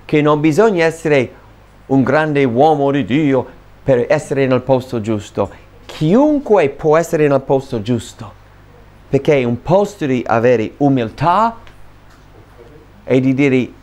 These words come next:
"Io accetto quello che mi mandi, mansuetudine, e mi fido di te. E io ti prego una cosa, glorificati tramite me." Quello è il posto giusto.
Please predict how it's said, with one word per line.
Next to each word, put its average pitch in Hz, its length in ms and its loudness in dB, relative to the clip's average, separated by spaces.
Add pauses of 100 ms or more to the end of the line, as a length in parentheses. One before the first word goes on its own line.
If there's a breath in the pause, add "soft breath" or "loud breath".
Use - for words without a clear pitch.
(140)
"Io 156 280 2
accetto 147 520 -2
quello 139 260 0
che 135 120 -6
mi 123 160 -2
mandi, 196 480 0
mansuetudine, 196 1120 -2 (480 loud breath)
e 151 140 0
mi 143 200 -2 (120)
fido 269 320 2
di 180 160 -2
te. 120 340 -2 (800)
E 151 100 2
io 220 220 2
ti 185 120 -2
prego 196 340 2
una 185 200 2
cosa, 165 500 -2 (460 loud breath)
glorificati 185 920 2
tramite 160 480 0
me." 131 240 2 (160 loud breath)
Quello 190 260 2
è 135 60 4
il 120 100 -2
posto 131 400 -6
giusto. 113 540 -10